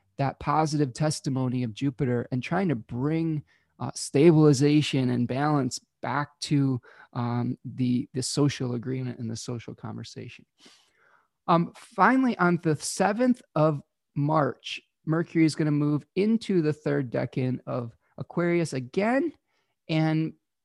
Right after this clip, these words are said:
it's going to move through that third decan without any aspects, without any hindrances, and, um, you know, help us to move forward to the, the new reality. And finally, on the fifteenth of March, Mercury moves into Pisces, which is its,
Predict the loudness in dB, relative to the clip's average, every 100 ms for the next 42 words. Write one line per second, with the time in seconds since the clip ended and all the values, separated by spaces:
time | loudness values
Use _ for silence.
0 | _ _ -14 -8 -4 -4 0 2 4 6
1 | 6 4 2 0 0 0 -2 _ 0 2
2 | 2 0 0 0 0 2 2 2 2 2
3 | 0 -2 -2 -4 -4 -6 0 2 2 0
4 | 0 0 0 0 -2 -2 -2 -2 -4 -10
5 | _ _ _ _ -8 -2 0 2 2 2
6 | 0 0 0 -2 -6 _ _ -12 -4 -2
7 | -2 -6 -10 -4 -2 2 2 0 0 2
8 | 2 0 -2 0 0 0 -2 -4 -6 -4
9 | -4 -6 -6 -2 0 -2 -4 -6 -8 -10
10 | -14 -16 _ _ _ _ -6 -2 2 2
11 | 4 2 2 0 -2 -2 -2 -2 -2 0
12 | 2 0 -2 -2 -2 -2 -6 -12 _ -6
13 | -6 -4 -4 -2 -4 -4 -6 -6 -6 -6
14 | -8 -10 -10 -10 -8 -8 -6 -4 -4 -4
15 | -8